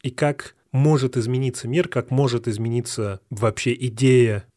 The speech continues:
интерфейса, идея вот этого портала между мирами, если мы начнём относиться к компьютерам, к софту, к индустрии,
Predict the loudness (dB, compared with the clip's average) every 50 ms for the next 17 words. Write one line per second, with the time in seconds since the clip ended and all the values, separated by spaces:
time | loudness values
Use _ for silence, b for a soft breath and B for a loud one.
0 | _ -4 -2 -2 -2 0 -2 -4 -4 -2 0 2 2 2 0 -4 -8 -8 -8 -6
1 | 0 0 2 2 2 0 -2 -4 -8 -10 -8 -6 -4 -4 -4 -4 -4 -4 -2 -2
2 | -2 -2 -2 0 0 2 2 2 2 0 -2 -2 -4 -4 -4 -4 -4 -4 -4 -4
3 | -2 -2 -2 -2 -2 -4 -6 _ _ _ -12 -6 0 2 2 2 2 2 2 2
4 | 4 4 4 4 2 0 -2 -4 -6 -4 -2 -2 0 0 -2 -4 -8 b b b
5 | b b b b b -10 -4 -2 -2 -2 0 -2 -2 -2 -2 -6 -6 -8 -8 -10
6 | -10 -8 -8 -6 -6 -8 -8 -2 -2 -2 0 0 0 -2 -2 -4 -8 -12 -8 -2
7 | 0 0 0 0 -2 -6 -6 -6 -6 -10 -10 -8 -8 -8 -8 -4 -2 0 0 0
8 | 0 -2 -4 -6